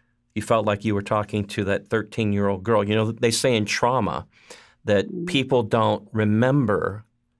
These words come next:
Speaker 1: what they went through. They relive it. And no doubt in that moment, she was reliving what it was like for her at thirteen years old. And these words, I, I wrote these down in my note.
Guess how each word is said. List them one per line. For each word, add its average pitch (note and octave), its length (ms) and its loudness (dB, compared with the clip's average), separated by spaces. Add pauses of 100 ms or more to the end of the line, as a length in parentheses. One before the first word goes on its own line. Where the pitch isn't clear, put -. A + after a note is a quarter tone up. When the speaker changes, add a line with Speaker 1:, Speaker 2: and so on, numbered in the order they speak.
(760)
Speaker 1:
what G2+ 200 0
they G2+ 120 2
went G2 320 -2
through. F2+ 480 -4 (240)
They G#2 220 0
relive G#2 640 0
it. - 180 -6 (100)
And G#2+ 220 -2
no A2 200 2
doubt G#2 340 -2
in G#2 160 0
that G#2 180 0
moment, G#2+ 380 0
she - 160 -4
was A2 220 -2
reliving A2 680 -2 (520)
what G#2 440 0
it B2 140 -2
was G#2 260 -4
like G#2 360 -2 (1000)
for G#2+ 280 -4
her D#2 460 -6 (420)
at G#2 200 -4 (100)
thirteen G#2+ 760 -2
years G2 420 -6
old. E2 320 -8 (480)
And A2 240 4
these D3+ 260 4
words, C3 640 0
I, A2+ 140 -2
I A#2+ 140 2
wrote C#3+ 220 4
these C3+ 180 0
down A#2+ 220 2
in A2+ 100 2
my G#2 160 2
note. G2+ 340 0